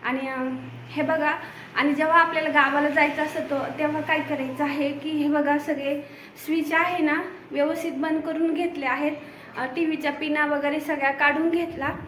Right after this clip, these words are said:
देवपूजा झाली आपली, हे बघा दाजीनंच केलेली आहे. आणि, अ, देवाचा दिवा पण नाही का, अ, ब-, म्हणजे असं लावलेला नाही आहे, लावला होता थोडाच वेळ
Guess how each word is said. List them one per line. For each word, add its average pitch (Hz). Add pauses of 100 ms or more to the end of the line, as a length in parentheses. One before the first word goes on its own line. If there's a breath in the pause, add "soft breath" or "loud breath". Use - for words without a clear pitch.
(380 loud breath)
देवपूजा 311
झाली 359
आपली, 277 (380)
हे 294
बघा 302
दाजीनंच 294
केलेली 320
आहे. 349 (440 loud breath)
आणि, 277
अ, 285 (460)
देवाचा 302
दिवा 302
पण 302
नाही 339
का, 285 (520 loud breath)
अ, 254
ब-, 277
म्हणजे 294
असं 294
लावलेला 294
नाही 311
आहे, 285
लावला 285
होता 320
थोडाच 269
वेळ 285